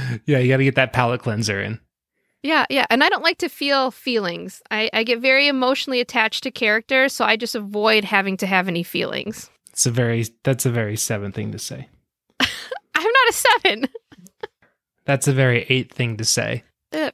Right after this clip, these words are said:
Speaker 1: yeah, it probably is. So one interesting thing I did find while I was looking for all these scandalous facts for you was a woman named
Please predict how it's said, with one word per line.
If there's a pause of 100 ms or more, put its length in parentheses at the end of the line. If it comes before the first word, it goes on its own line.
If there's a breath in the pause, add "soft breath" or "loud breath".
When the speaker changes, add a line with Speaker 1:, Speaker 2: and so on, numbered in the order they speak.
Speaker 1:
yeah,
it
probably
is. (520 loud breath)
So
one
interesting
thing
I
did
find
while
I
was
looking
for
all
these
scandalous
facts
for
you (600 soft breath)
was
a
woman
named